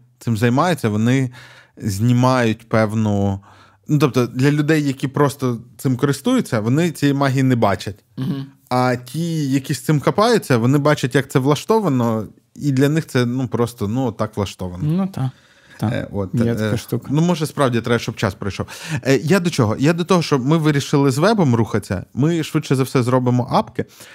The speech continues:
Speaker 1: але, е, щодо механізмів ретеншену, от, оце найважливіше. Е, і це вже трошки про те, ку-, куди воно буде рухатись. Е, і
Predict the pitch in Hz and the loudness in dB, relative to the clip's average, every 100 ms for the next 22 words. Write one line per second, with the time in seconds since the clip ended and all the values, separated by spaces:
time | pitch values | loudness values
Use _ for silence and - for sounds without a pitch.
0 | - - 139 107 85 _ - 110 - 165 | -6 2 4 4 0 _ -4 -4 0 0
1 | 170 123 - 127 143 127 110 113 120 98 | 2 0 2 0 2 0 0 0 0 -2
2 | - 92 - - 104 92 - 113 - 110 | -4 -14 -14 -8 -6 -6 -6 -8 0 0
3 | 95 98 98 98 95 90 - - _ - | 0 -4 -4 -6 -8 -12 -18 -20 _ -20
4 | - - - - 113 104 104 - 127 156 | -20 -20 -20 -6 -2 0 0 -2 0 2
5 | 131 131 127 120 - 117 120 117 117 110 | 2 0 0 -2 -2 0 0 2 2 2
6 | - 110 - 110 110 104 107 110 190 - | -2 -2 -2 0 2 0 0 2 0 -2
7 | - 92 - _ _ _ _ _ _ - | -4 -6 -8 _ _ _ _ _ _ -2
8 | 113 107 71 113 113 | -2 -2 -6 -8 -8